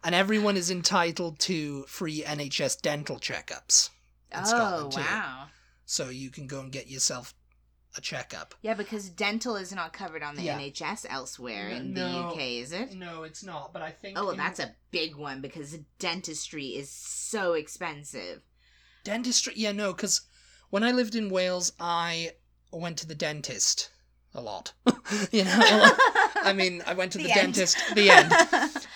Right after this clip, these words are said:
Speaker 1: And I, you know, as, and, and I just assumed it was, it was, it was,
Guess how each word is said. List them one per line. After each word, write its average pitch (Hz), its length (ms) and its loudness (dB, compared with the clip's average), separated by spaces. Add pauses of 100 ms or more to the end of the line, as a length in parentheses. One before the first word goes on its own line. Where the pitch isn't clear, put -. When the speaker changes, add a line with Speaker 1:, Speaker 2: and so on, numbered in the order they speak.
(220)
Speaker 1:
And 196 100 2
I, 185 140 2
you 226 140 2
know, 165 120 0
as, 180 220 0
and, 196 260 -4
and 185 160 -6
I 170 60 -6
just 165 240 -4
assumed 143 360 2
it 135 80 -12
was, - 320 -2
it 151 160 -12
was, 156 220 -12
it 185 80 -10
was, 175 140 -4